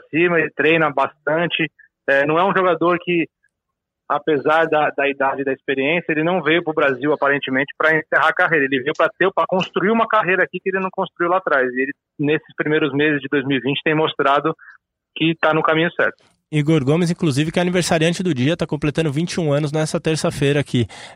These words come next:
Speaker 2: É, só aproveitar a deixa do Leandroca sobre o Kaká, ele tava no jogo contra a L D U e a gente gravou com ele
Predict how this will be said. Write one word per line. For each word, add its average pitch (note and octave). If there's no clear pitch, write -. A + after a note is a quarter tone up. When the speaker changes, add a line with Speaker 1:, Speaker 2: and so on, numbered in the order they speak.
Speaker 2:
É, B2
só F3+
aproveitar D#3+
a D3
deixa D3
do C#3
Leandroca C#3
sobre C3+
o C3+
Kaká, D3+
ele C3
tava D3+
no D3+
jogo C3+
contra C#3
a C#3
L C#3
D B2+
U C3
e D3
a C#3+
gente C#3+
gravou C#3
com D3+
ele C#3+